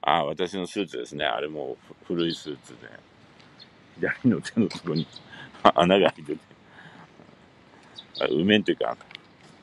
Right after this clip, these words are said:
じゃあ、どうぞ良い一日を。どうですかね、新しい電話。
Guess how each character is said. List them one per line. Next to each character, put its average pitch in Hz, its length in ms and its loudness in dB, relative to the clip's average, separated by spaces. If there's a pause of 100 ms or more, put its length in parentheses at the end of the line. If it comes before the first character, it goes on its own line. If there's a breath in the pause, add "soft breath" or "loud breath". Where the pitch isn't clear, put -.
(1300)
じ 98 80 8
ゃ 80 100 12
あ、 - 100 0 (680 soft breath)
ど 98 100 8
う 92 60 8
ぞ 87 300 6
良 95 160 8
い 87 40 6
一 92 240 -2
日 87 200 0
を。 65 120 -2 (300)
ど 123 120 6
う 143 40 4
で 110 80 2
す - 80 -4
か 69 100 -4
ね、 76 80 -6 (120)
新 98 220 2
し - 80 -12 (180)
い - 60 -12 (280)
電 85 260 -2
話。 82 220 0